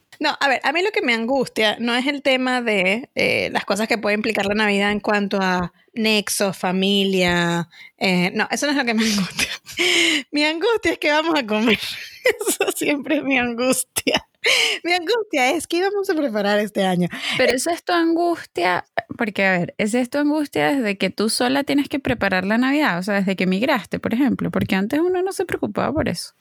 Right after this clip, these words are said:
Speaker 1: No, pero yo creo que también se le suma el hecho de que, ujú, que amo cocinar y además,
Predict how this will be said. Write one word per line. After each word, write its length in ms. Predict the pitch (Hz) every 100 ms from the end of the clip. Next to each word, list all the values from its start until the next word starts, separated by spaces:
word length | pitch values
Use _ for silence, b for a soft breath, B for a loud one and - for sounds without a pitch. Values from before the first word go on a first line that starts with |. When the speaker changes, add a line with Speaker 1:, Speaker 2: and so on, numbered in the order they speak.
| -
Speaker 1:
No, 200 | 311 359
pero 120 | 330 294
yo 120 | 320
creo 100 | 381
que 100 | 392
también 280 | 294 254 247
se 100 | 302
le 100 | 285
suma 440 | 285 247 233 262 -
el 100 | 233
hecho 200 | 226 269
de 60 | 254
que, 300 | 233 208 - _ _ _
ujú, 300 | 214 180 180 - B B B B B
que 200 | - 233 -
amo 240 | 220 226
cocinar 540 | 262 262 269 240 247 -
y 100 | 226
además, 760 | 202 185 185 180 202 - -